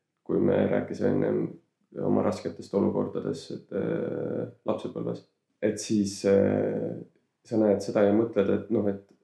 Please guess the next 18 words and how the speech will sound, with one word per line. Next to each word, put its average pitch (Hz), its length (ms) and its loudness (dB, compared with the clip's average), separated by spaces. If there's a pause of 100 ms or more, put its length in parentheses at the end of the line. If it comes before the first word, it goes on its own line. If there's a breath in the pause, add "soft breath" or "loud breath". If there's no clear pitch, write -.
(120)
sa 104 180 0
oma 101 180 8
lastele 98 320 2
ei 101 80 4
tahaks - 320 -4
sihukest - 320 -12
asja, - 320 -8
et - 120 -10
see, 50 480 0 (1300)
see 107 200 0
on 101 100 4
päris, 98 420 2
äh, 98 380 2 (180)
tugev 98 300 2
motivaator 101 1000 0
sind, - 520 -4
äh, - 680 -10 (760)
tegutsema. 98 460 -2